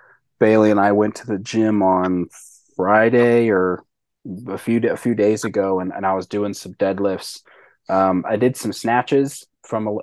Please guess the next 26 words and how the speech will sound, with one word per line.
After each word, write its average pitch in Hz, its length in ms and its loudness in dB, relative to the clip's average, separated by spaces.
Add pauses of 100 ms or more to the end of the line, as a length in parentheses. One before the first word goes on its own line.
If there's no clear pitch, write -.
for 104 380 2
Olympic 113 380 -4
lifting, 123 360 0
which 107 200 -4
I 127 60 4
haven't 107 180 0
done 104 160 2
in 101 60 -6
a 95 60 -8
long 101 280 0
time, 95 400 -10 (400)
but - 120 -6
that 123 180 4
felt 120 240 0
really 113 200 0
good. 117 380 0 (240)
And 104 220 -2
then 104 440 -4 (120)
we 104 140 -6
were 101 100 -2
trying 104 240 -2
to 101 80 -4
do 104 140 -4
some - 260 -14
deadlifts, 104 640 0
and 95 480 -2